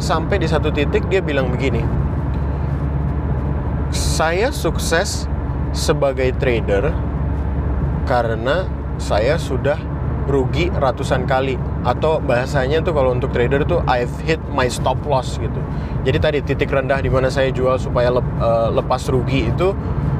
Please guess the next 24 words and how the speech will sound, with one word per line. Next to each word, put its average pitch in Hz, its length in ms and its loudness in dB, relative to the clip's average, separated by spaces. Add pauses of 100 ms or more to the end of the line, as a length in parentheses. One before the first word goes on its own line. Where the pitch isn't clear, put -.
(100)
em, 120 400 2 (320)
kalau 123 160 2
kena 147 320 0 (240)
berarti 160 240 0
kita 147 160 2
jual 135 240 2
sahamnya. 113 480 -2 (160)
Jadi 196 240 2
dia 202 80 2
bilang 180 240 0
gini, 123 160 -2 (320)
"Saya 180 320 0
sukses - 640 0 (800)
karena 131 400 2
beratus-ratus 143 800 0
kali 123 320 2 (160)
stop - 400 2
loss 120 240 0
saya 127 160 2
kena. 135 320 0 (880)
Makanya 113 400 0
saya 139 240 2
bisa 123 160 0
berhasil." 113 560 0